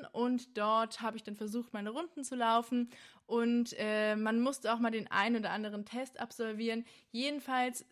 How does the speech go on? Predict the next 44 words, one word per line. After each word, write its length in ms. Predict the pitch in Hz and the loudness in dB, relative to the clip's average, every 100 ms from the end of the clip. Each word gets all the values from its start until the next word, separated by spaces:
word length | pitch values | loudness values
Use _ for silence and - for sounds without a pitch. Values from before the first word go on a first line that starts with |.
| 202 | -8
standen 400 | 208 240 269 285 | -4 2 2 2
da 120 | 247 | 0
immer 200 | 233 262 | 2 0
so 80 | 254 | 0
ein 80 | 233 | -2
paar 260 | 240 262 247 | 2 4 4
Leute 240 | 247 240 | 2 0
am 140 | 214 | -4
Rand 260 | 214 220 233 | 0 0 0
und 100 | 220 | -2
haben 120 | 220 | -2
mich 160 | 226 - | -2 -2
echt 180 | 240 240 | -2 2
angefeuert 480 | 233 226 233 220 | 0 0 2 0
und 80 | 220 | 0
gesagt, 320 | 208 214 214 | -4 -6 -4
„Johanna, 480 | 220 208 226 233 220 | -4 -2 2 4 2
das 160 | 220 208 | 0 -4
schaffst 340 | 233 233 - | -4 -4 -2
du, 180 | 233 226 - - - | -4 -4 -6 -20 -2
los“, 540 | 233 269 277 277 269 | 2 4 4 2 0
und 320 | - 233 226 - - _ - | -2 -2 -2 -8 -20 _ -4
mir 160 | 254 254 | 0 0
wirklich 180 | 277 269 | 0 -4
mit 120 | 240 | -4
ihrer 200 | 240 226 | -2 -2
Stimme 360 | - 294 330 | -2 -2 -2
nochmal 240 | 277 262 220 | -2 0 0
so 140 | 247 | -2
viel 140 | - 277 | -2 -4
Kraft 320 | - 214 - | -4 -10 -8
gegeben, 540 | 214 214 226 247 262 | -10 -4 -4 -2 -2
dass 200 | 233 233 | -2 -4
ich 140 | 262 247 | -6 -4
es 60 | |
dann 240 | 269 233 226 | -2 -2 -2
doch 260 | 254 - | -4 -2
irgendwann 400 | 226 254 226 220 | 2 2 2 0
auch 100 | 190 | 0
nochmal 220 | 214 208 | -2 -2
ins 200 | 202 - | -6 -8
Ziel 180 | - 269 | -6 -4
geschafft 460 | 208 208 269 - - | -2 0 -2 -2 0
habe. 200 | 302 | 0